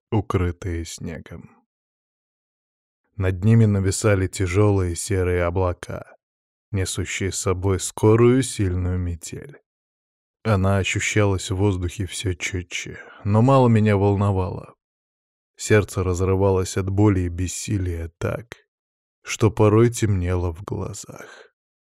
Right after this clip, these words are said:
Я до последнего надеялся, что отряд охотников что-то просто задержало в лесу. Может,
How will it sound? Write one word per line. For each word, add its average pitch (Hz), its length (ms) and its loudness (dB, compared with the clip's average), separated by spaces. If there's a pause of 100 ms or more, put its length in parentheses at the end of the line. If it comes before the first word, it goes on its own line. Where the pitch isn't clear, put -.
(1000)
Я 107 280 4
до 120 120 2
последнего 113 720 4
надеялся, 104 800 2
что - 200 0
отряд 104 360 2
охотников 110 680 -2
что-то 113 340 -2
просто 110 640 0
задержало 98 840 2
в 90 100 -2
лесу. - 500 -6 (1000)
Может, 90 560 -2